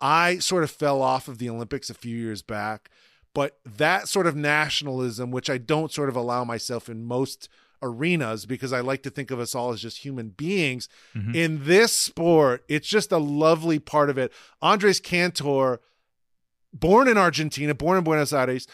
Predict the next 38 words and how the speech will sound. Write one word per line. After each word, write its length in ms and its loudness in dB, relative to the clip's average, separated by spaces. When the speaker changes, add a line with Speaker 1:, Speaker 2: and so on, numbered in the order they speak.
Speaker 1:
uh, 240 0
also 540 4
half 260 -2
Jewish, 580 -2
which 160 -8
I 120 -2
love, 520 -4
uh, 220 -8
as 160 -10
a 40 -12
half 220 -10
Jewish 240 -10
person. 320 -8
Um, 400 -6
just 300 0
a 80 0
great 460 -2
call, 420 0
super 420 -2
emotional, 580 -2
and 260 -8
undoubtedly 1000 0
adds 220 2
to 120 -10
this 140 -8
moment's 280 -8
greatness. 400 -8
That 80 -2
you 180 6
have 260 0
that 320 2
call, 320 2
that 380 0
emotion, 560 2
that 320 0
authenticity 880 2
there. 540 2
Oh, 180 -2